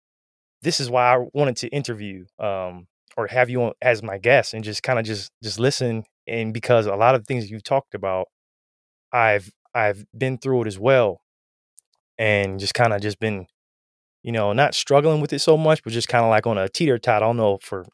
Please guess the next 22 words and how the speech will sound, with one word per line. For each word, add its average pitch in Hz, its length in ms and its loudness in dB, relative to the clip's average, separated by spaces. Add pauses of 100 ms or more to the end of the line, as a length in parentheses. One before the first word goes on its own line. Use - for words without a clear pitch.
young 131 200 2
people, 110 180 -2
they 104 60 2
might 110 120 2
not 101 140 2
know 110 100 6
what 98 100 4
a 95 40 -2
teeter-totter 107 540 2
is, 101 120 0
but 98 140 -4
just, 101 180 -6 (380)
you 120 80 -4
know, 113 160 2
just 101 200 -6 (320)
going 127 240 2
back 120 200 4
and 113 100 -8
forth, 131 220 2
up 123 160 2
and 104 120 -2
down 110 540 2